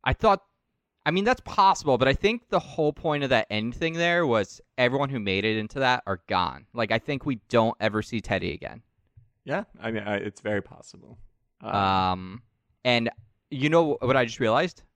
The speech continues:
Speaker 1: Logan Delos,
Speaker 2: Mm.
Speaker 1: who is sort of like a ghost in the machine, he definitely has something that could have probably been downloaded into a,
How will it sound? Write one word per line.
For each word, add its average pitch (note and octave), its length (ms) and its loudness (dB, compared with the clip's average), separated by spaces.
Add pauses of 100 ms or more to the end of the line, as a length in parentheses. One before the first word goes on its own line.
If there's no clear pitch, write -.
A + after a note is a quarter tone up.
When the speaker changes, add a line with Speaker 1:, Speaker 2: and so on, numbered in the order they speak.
(500)
Speaker 1:
Logan C3 580 2
Delos, F2+ 640 -4 (640)
Speaker 2:
Mm. G#2 120 -4
Speaker 1:
who C3+ 80 4
is B2 100 0
sort C3+ 220 2
of B2+ 80 -2
like B2+ 160 2
a B2+ 60 -2
ghost A#2 340 0
in A#2+ 80 -2
the A2+ 40 0
machine, A2 460 -4
he - 160 -14
definitely C#3+ 400 -2
has C3 280 0
something G#2+ 340 -2
that F#2+ 120 -2
could G#2+ 140 -8
have G#2 80 -4
probably G2+ 260 4
been G2 140 -2
downloaded F#2 420 0
into F#2+ 320 -6
a, - 60 -4